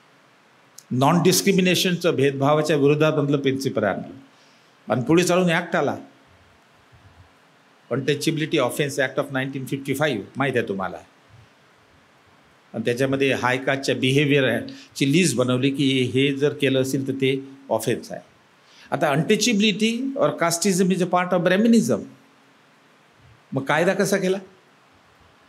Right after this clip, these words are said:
धर्माला आणि राज्याला तुम्ही वेगळं ठेवत आहे, तर मग कास्ट सिस्टीम, अ, अ, अनटचेबिलिटीला ban का केलं? नंतर कायदा कसा केला? कारण की तशी provision आहे.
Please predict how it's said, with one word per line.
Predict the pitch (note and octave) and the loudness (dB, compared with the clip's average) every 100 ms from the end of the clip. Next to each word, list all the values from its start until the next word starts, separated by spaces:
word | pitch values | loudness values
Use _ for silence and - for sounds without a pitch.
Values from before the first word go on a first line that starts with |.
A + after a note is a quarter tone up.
| _ _ G2 | _ _ -10
धर्माला | A2 A#2 C#3+ E3 | -4 0 2 2
आणि | E3 | 2
राज्याला | C#3+ C3+ D#3+ E3+ | 0 2 0 0
तुम्ही | E3+ D#3 | 0 2
वेगळं | D3+ F3 | 2 2
ठेवत | F#3 D#3 C#3+ A#2 | 2 2 2 2
आहे, | G#2 C3 | 0 0
तर | C3+ | -2
मग | D3 D3 | -4 -4
कास्ट | C#3+ B2+ - | -2 -2 0
सिस्टीम, | E3 D#3+ F3+ E3+ D#3+ - - - _ B2+ | -2 -2 -4 -2 -4 -8 -20 -20 _ -2
अ, | |
अ, | A2+ A2+ A2 A2 A2 G#2+ G#2+ | 0 2 2 0 0 0 0
अनटचेबिलिटीला | A#2+ C3+ D3+ F3+ E3 E3 E3+ E3 | -2 -2 0 0 0 -2 0 0
ban | A#2+ B2+ D#3+ | 0 0 0
का | F3 | -2
केलं? | E3+ E3+ E3 | 0 0 0
नंतर | D3 D3+ | -2 -4
कायदा | C#3 C3+ C#3+ F3 | -2 0 0 0
कसा | F3 F3 | -2 -4
केला? | E3 F#3 F3 | -6 -6 -4
कारण | D#3 D3+ | -4 -4
की | |
तशी | D#3+ D3 D#3+ | -4 -2 -2
provision | - A#2 G2+ A2 A#2 | 0 -4 -4 -6 -8
आहे. | - - - | -14 -20 -20